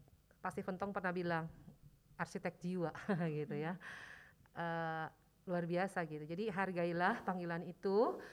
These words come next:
Speaker 1: dengan kerja keras, eh, meningkatkan, eh,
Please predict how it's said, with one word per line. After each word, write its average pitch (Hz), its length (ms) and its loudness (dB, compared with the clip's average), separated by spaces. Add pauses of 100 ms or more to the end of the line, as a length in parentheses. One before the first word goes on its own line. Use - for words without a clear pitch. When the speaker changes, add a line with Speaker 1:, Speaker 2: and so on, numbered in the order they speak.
(160)
Speaker 1:
dengan 202 760 0 (160)
kerja 185 260 -4
keras, 165 560 2 (240)
eh, 180 200 -4
meningkatkan, 208 680 0 (120)
eh, 175 640 -2